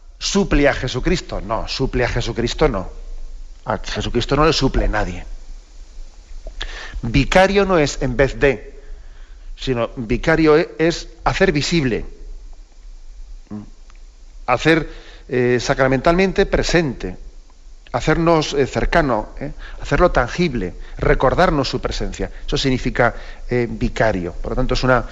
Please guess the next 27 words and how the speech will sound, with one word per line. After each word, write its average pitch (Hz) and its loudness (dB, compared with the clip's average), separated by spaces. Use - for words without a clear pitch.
un 123 0
matiz - 4
importante 117 2
que 110 0
hay 110 4
que 113 2
hacer. 120 2
Bien, 147 6
bueno, 143 6
pues 135 2
si 127 2
el 113 2
Papa 196 4
es 147 0
vicario 160 4
de 147 2
Cristo 147 -2
en 139 2
la 139 2
tierra, 101 0
si - -4
también 160 4
los 156 4
sacerdotes, 127 2
¿no?, 156 2
pues - -2
tienen 139 2